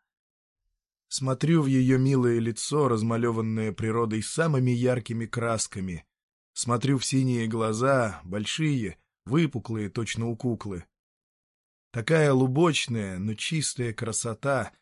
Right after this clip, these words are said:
сильная и спокойная, как весенняя земля, нагретая солнцем.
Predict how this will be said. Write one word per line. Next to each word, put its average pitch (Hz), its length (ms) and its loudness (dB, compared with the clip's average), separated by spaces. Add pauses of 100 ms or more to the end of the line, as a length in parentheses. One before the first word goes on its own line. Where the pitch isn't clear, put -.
(280)
сильная 143 720 2
и 101 100 -2
спокойная, 120 760 0
как 107 200 -10
весенняя 127 600 0
земля, 127 480 2
нагретая 110 560 -4
солнцем. 95 640 -6